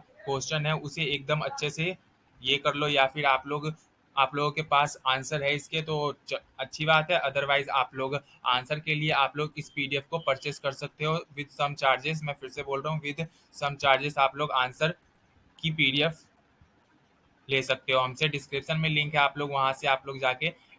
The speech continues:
description में link पे message करना है और, और आप अपना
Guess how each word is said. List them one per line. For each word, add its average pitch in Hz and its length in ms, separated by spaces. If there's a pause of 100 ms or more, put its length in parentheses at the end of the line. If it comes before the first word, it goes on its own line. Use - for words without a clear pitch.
(140)
description 143 460
में 151 120
link 143 240 (420)
पे 147 140
message 131 360
करना 151 240
है 170 80
और, 143 300 (220)
और 135 200
आप 131 280
अपना 147 340